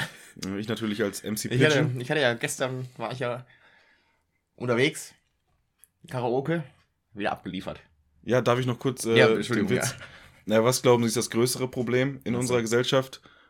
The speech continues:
Speaker 1: Unwissenheit oder Desinteresse? Weiß
Speaker 2: Weiß
Speaker 1: ich
Speaker 2: ich
Speaker 1: nicht,
Speaker 2: nicht, ist mir
Speaker 1: ist
Speaker 2: auch
Speaker 1: mir
Speaker 2: egal.
Speaker 1: egal.
Speaker 2: Ja.
Speaker 1: So, du hast gestern Karaoke
Speaker 2: Ich hab, äh, Karaoke.
Speaker 1: gemacht.
Speaker 2: Ja. Weil wir hatten ja, äh,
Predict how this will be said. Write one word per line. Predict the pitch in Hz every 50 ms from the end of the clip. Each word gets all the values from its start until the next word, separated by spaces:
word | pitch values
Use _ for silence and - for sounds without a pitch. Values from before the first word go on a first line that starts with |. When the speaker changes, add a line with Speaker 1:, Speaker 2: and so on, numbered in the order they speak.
| _ _
Speaker 1:
Unwissenheit | - 113 123 131 131 135 131 - 135 123 123 127 123 110
oder | 110 107 101
Desinteresse? | 104 117 113 - 135 131 - 139 135 135 143 143 147 - - - _ _ -
Weiß | - 101 104 110
Speaker 2:
Weiß | 117 123
Speaker 1:
ich | 120 120
Speaker 2:
ich |
Speaker 1:
nicht, | 127 117 110
Speaker 2:
nicht, | 110 104
ist | 104
mir | 117 110
Speaker 1:
ist | 101 95
Speaker 2:
auch | 104
Speaker 1:
mir | 95
Speaker 2:
egal. | 95 92 95
Speaker 1:
egal. | 87 90 85 85 85 90
Speaker 2:
Ja. | 95 87 87 - - _ _ _ -
Speaker 1:
So, | - 98 98
du | 113 180 226 269
hast | 254 233 -
gestern | 214 214 208 - 196
Karaoke | 180 196 180 156 135 156 180 175 151 104 90 - - -
Speaker 2:
Ich | - 139 151 151
hab, | 143 131 - -
äh, | 101 127 123 120 120 120 120 120 117 - - -
Karaoke. | - - 107 101 101 95 120 107
Speaker 1:
gemacht. | 90 -
Speaker 2:
Ja. | - 117 120 - - _ _ - - - - - _
Weil | - 123 131 139
wir | 143 135
hatten | - - 165
ja, | 156 156 160 160 143 147 147 151 151 147 147 147
äh, | 151